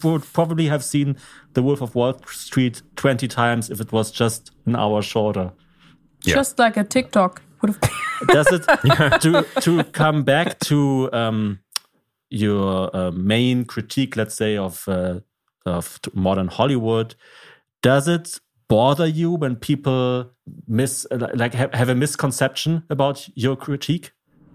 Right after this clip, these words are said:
Speaker 1: When people say, "Oh, he just hates women."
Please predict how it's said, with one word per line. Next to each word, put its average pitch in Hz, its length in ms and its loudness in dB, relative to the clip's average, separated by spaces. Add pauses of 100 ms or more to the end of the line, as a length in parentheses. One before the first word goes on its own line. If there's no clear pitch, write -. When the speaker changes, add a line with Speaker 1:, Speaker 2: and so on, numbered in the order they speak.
(100)
Speaker 1:
When 113 140 0
people 123 380 0
say, 117 440 0
"Oh, 127 260 0
he 120 140 -2
just 110 260 -4
hates 107 240 -2
women." 104 420 -2